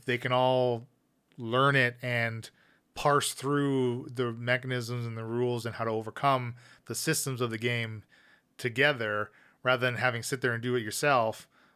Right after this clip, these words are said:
Uh, especially if you're playing with more experienced players, which I guess this is kind of almost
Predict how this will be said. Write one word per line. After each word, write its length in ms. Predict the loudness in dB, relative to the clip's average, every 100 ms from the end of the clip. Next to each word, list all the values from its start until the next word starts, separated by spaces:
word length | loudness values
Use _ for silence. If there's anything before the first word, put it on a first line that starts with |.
| _
Uh, 200 | -10 -8
especially 540 | -6 -2 2 2 2 -2
if 80 | -2
you're 80 |
playing 420 | -4 -2 0 0 -2
with 260 | -4 -4
more 360 | -4 -2 -2 -4
experienced 680 | -8 -8 -6 -6 -8 -12 -14 _ _
players, 640 | -2 4 4 4 0 -4 -12 _ _ _ _ -12
which 160 | -4
I 40 | 0
guess 200 | 2 0
this 140 | -8
is 120 | -8
kind 280 | -6 -2 0
of 100 | 0
almost 480 | -2 -2 -6 -10